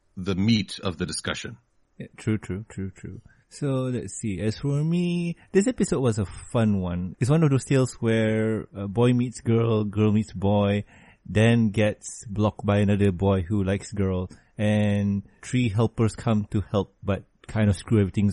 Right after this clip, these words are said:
Speaker 2: up. So yay, it's one of those stories. Fun, fun. But I don't know. I mean,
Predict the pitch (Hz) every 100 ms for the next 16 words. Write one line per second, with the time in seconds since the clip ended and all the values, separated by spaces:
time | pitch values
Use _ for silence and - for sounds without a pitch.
0 | 101 87 - - - 101 - 104 98 -
1 | 107 123 98 101 117 113 104 101 120 120
2 | 107 - - 98 92 95 - - - -
3 | _ - 185 147 92 87 _ _ _ -
4 | 110 90 85 _ _ _ 170 139 190 -
5 | _ _ - 151 127 104 95 95 135 131